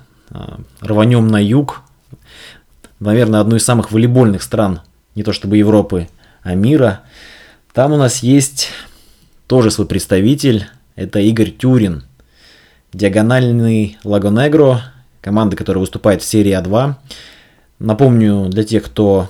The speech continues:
подзабыл Игоря, что это воспитанник, э, московского «Динамо». Он играл в «Динамо-два», в «Динамо». Э, выступал в Нижнем Новгороде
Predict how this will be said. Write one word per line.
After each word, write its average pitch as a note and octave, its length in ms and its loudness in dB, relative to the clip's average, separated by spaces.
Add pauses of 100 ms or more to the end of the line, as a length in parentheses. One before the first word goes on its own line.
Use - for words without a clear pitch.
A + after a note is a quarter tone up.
подзабыл A2 500 2
Игоря, G2 520 0 (120)
что - 160 -12
это G2 120 -8
воспитанник, F#2+ 720 -6
э, - 100 -20 (200)
московского - 580 -6
«Динамо». C#3+ 400 0
Он A2+ 180 2
играл G2+ 220 0
в F2+ 60 -2
«Динамо-два», G#2 580 -2
в G2+ 60 -4
«Динамо». C#3+ 520 -4 (520)
Э, F#2 200 -6
выступал G#2+ 380 2
в G#2+ 60 4
Нижнем G2 280 0
Новгороде C3+ 640 2